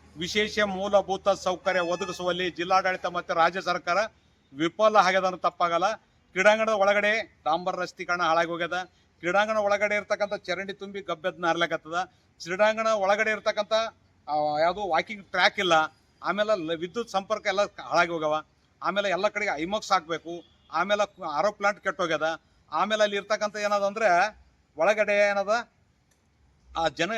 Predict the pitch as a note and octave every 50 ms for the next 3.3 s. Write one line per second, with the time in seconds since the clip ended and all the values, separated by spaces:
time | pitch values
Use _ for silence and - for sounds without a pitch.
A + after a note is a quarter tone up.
0 | G#3 F3+ D#3+ D#3 C3+ C#3+ C#3+ C3 C#3+ C#3 C#3 C#3 C#3 D3 C#3 - - F3 G3+ A#3
1 | A3+ A3 G#3+ - - A3 A3+ G#3 F#3 G#3+ G#3+ G#3+ G#3 - G#3+ G#3+ G#3+ G#3 A3 G#3
2 | - - G3 G#3 A3 G#3 G3 F#3+ F#3+ F#3+ E3+ G3 A3 G3+ D#3+ E3 F3+ F#3 - A3+
3 | G#3+ G#3 G3 G3+ G#3